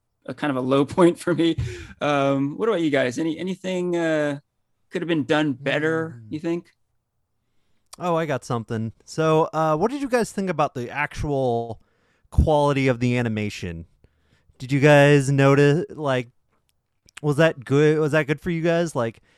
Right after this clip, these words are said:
Speaker 2: did you guys notice any, like, stiffness or any, like, just stiffness is the word I'm looking for. 'Cause I, I noticed that. It definitely looked a lot stiffer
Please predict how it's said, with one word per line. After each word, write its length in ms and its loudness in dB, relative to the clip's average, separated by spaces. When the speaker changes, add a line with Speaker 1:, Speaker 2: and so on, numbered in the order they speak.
Speaker 2:
did 100 -12
you 60 -8
guys 180 0
notice 260 0
any, 280 -4
like, 220 -10
stiffness 720 -6
or 100 -4
any, 580 -6
like, 280 -8
just 180 -6
stiffness 600 -2
is 100 -10
the 100 -4
word 220 -2
I'm 140 -6
looking 320 -10
for. 360 -8
'Cause 160 0
I, 440 4
I 200 -4
noticed 380 -4
that. 280 -6
It 160 -16
definitely 320 -8
looked 400 -10
a 100 -4
lot 340 -4
stiffer 880 -4